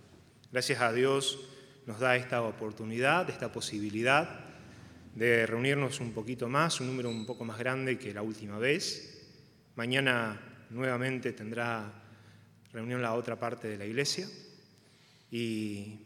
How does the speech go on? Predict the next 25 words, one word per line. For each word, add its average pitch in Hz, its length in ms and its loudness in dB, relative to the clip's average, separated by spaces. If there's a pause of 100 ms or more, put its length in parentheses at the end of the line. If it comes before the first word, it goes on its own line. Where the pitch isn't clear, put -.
juntos 151 340 -4
poder 131 260 2
compartir 127 960 -2
en 113 80 -8
esta 120 160 -8
noche 131 240 -4
tan 127 120 -4
especial 135 420 -2
la 127 120 -2
cena 131 280 -4
del 113 160 -2
Señor. 113 680 -8 (100)
Recordar 147 500 4
lo 185 140 4
que 135 80 -2
Jesucristo 156 640 2
hizo 151 420 2 (380)
en 120 140 4
la 120 160 2
cruz 156 580 0
del 120 140 -4
Calvario 123 440 4
por 113 220 -2
cada 131 300 6
uno 120 340 0